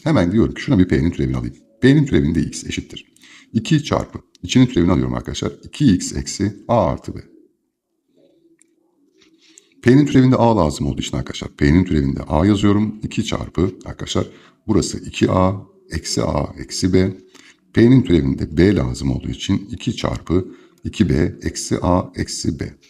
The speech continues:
Şimdi şu sonuçları yanlarına yazalım. Arkadaşlar iki A eksi A, A, A eksi B. Yani burası iki A eksi iki B.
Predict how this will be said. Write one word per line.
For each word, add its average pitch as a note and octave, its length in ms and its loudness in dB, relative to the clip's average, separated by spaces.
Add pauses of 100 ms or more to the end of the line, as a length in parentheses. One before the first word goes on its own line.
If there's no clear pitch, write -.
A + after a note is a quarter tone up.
(140)
Şimdi D3 180 -4
şu D#3+ 100 0
sonuçları E2 500 0
yanlarına E2+ 380 2
yazalım. - 280 -4 (520)
Arkadaşlar A2+ 480 -2
iki C#3+ 240 0
A D#2+ 220 2
eksi - 320 -6
A, F#2+ 340 0 (240)
A, F2+ 120 4 (200)
A A2 240 2
eksi - 320 -10
B. C2 40 -6
Yani E2 420 0
burası - 280 -4
iki - 300 -6
A D2+ 240 0
eksi - 340 -4
iki - 200 -8
B. - 160 -14